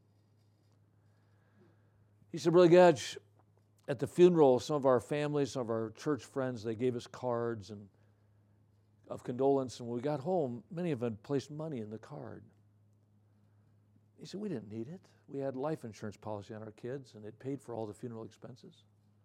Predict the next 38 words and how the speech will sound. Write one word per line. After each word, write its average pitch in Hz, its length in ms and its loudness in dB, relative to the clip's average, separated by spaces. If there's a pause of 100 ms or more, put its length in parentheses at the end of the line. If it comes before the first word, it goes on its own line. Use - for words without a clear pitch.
(800)
He - 60 -20
said, 170 160 -6
"Here 185 100 0
we 180 120 4
were 165 160 4
with 127 160 2
these, 123 220 -4 (220)
with 147 120 -12
the, - 220 -14
with 165 100 -14
this 143 220 -18
money." 202 260 -14 (1700)
And 165 80 -14
we 180 60 -2
began 170 320 2
to 135 60 -4
pray 170 240 -4
about 123 280 2
that, 117 160 -2
my 131 80 -10
wife 127 280 -4
and 131 100 -12
I. 143 100 -6
"What 147 120 -6
are 180 40 -8
we 202 100 -10
gonna 170 120 -12
do 143 180 -10
with 160 200 -12
this? - 280 -20
We 131 100 -10
wanted 147 300 -10
to 127 100 -12
do 160 60 -2
something 147 420 -10
to 113 60 -10
remember 123 360 -10
Jacob." 107 360 -14